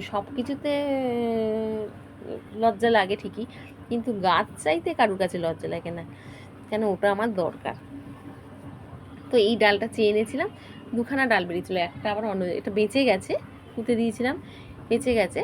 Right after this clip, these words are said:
আর একটা ডাল আবার এখান থেকে কেটে আবার একটা অন্য জায়গায় পুঁতে দিয়েছি। এই ফুলগুলো না, মানে এর কালারটা একটু আলাদা, দেখছেন তো, একটু, উম, পিঙ্ক পিঙ্ক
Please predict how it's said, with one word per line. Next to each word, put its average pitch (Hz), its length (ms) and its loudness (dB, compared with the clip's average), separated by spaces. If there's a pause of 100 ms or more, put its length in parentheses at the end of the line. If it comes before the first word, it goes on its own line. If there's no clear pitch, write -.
(160)
আর 196 140 6
একটা - 220 2
ডাল 202 180 6
আবার 220 180 8
এখান 214 240 0
থেকে 233 200 -4
কেটে 240 220 0
আবার 277 160 0
একটা - 120 -4 (100)
অন্য 180 180 -2
জায়গায় 180 220 0
পুঁতে - 180 -8
দিয়েছি। 175 180 -10 (120)
এই 262 60 2 (120)
ফুলগুলো 233 520 0
না, 214 80 -2 (440)
মানে 226 120 0 (240)
এর 277 100 2 (100)
কালারটা 294 400 4
একটু - 180 -2 (100)
আলাদা, 277 300 6
দেখছেন 403 320 2
তো, - 60 2 (200)
একটু, 294 140 -2 (600)
উম, 220 220 0 (140)
পিঙ্ক 330 200 4 (100)
পিঙ্ক 330 160 2